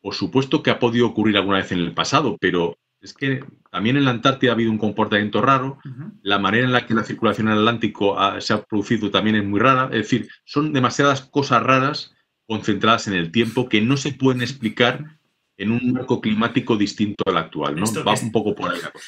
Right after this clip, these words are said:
Speaker 2: que haya un meteorólogo que esté diciendo, "Están pasando cosas raras",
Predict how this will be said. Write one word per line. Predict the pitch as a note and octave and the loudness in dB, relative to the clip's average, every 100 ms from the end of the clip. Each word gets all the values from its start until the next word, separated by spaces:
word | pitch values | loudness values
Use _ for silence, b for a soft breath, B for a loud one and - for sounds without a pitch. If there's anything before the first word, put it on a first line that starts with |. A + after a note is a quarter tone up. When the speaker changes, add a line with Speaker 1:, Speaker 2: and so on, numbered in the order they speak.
| B B | B B
Speaker 2:
que | C#3 | -2
haya | D#3+ G3+ | -2 -2
un | G3+ | -4
meteorólogo | F3+ F3+ D#3+ A#2 A2 A2+ | -6 -6 -6 -8 -10 -14
que | A2+ | -12
esté | C3 F3 | -10 -8
diciendo, | F#3 E3 B2+ B2 A#2+ - | -8 -8 -10 -8 -8 -10
"Están | C3+ F3 E3+ | -12 -10 -8
pasando | E3 A#2+ A#2+ C#3 | -8 -10 -10 -10
cosas | D#3 C#3 | -6 -4
raras", | C#3 F#3+ A3+ - | -4 -4 -6 -10